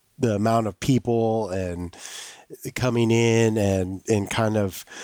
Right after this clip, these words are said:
kind of get that kind of, uh, uh, I guess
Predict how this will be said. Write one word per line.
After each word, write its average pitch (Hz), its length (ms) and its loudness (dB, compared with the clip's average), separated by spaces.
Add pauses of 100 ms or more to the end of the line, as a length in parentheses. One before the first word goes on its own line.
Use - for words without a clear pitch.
(460)
kind 120 220 0
of 104 280 -4
get 123 280 4
that 110 300 4 (320)
kind 113 240 2
of, 101 640 -4
uh, 95 540 -8 (580)
uh, 80 460 -8
I 123 100 -4
guess - 400 -2